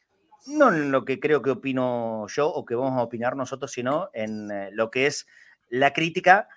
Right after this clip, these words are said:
despiadada de un montón de gente, que lo eleva a, a, a, a la cima de los cielos cuando ataja bárbaro contra River o cuando saca penales definitorios,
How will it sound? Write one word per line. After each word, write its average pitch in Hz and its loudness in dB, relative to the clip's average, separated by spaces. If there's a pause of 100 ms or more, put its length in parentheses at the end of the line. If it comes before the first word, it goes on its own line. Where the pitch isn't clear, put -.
(400)
despiadada 175 2
de 147 2
un 139 -2
montón 131 -2
de 127 -4
gente, 82 -16 (500)
que 156 -2
lo 165 4
eleva 220 8 (140)
a, 117 -8
a, 127 2
a, 131 0
a 147 4
la 156 6
cima 269 4
de 196 4
los 156 2
cielos 180 2 (580)
cuando 143 2
ataja 170 6
bárbaro 170 12
contra 139 2
River 180 4
o 143 4
cuando 113 0
saca 139 2
penales 139 2
definitorios, 131 0